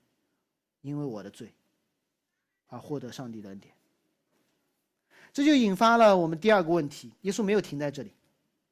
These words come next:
耶稣说，“那么你们要怎样进食呢？”我们如何进食？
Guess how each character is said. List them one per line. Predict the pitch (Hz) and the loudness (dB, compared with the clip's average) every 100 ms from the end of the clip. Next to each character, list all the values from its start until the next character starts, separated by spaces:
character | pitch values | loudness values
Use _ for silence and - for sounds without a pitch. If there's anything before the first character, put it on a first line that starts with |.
| _ | _
耶 | 147 | -10
稣 | |
说 | 147 156 | -8 -6
，“那 | 180 220 | -4 -4
么 | 175 | -4
你 | 139 | -8
们 | 123 | -8
要 | 143 151 | -6 -8
怎 | 147 | -8
样 | 107 113 | -14 -14
进 | - 131 | -12 -12
食 | - 90 | -12 -18
呢？” | 82 _ _ _ _ _ _ _ | -20 _ _ _ _ _ _ _
我 | |
们 | 135 | -12
如 | 135 139 | -10 -10
何 | 135 | -10
进 | 131 123 104 | -10 -12 -16
食？ | - | -18